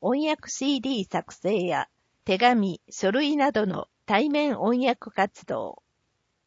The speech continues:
六、音訳グループ、草笛。声の広報、生駒町の作成。市長選挙、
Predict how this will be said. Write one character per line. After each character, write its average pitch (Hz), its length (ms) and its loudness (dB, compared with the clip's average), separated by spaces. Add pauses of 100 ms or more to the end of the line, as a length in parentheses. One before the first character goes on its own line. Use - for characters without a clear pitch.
(1400)
六、 196 560 0 (560)
音 294 260 4
訳 311 240 0
グ 302 160 0
ル 320 80 2
ー 302 120 2
プ、 - 300 -6 (140)
草 214 320 2
笛。 180 400 0 (1120)
声 349 260 4
の 190 180 4
広 294 360 2
報、 185 340 -4 (140)
生 - 80 -6
駒 302 320 0
町 - 180 -8
の 165 140 0
作 - 280 -6
成。 165 440 -6 (800)
市 - 160 -16
長 339 280 4
選 311 280 2
挙、 - 320 -4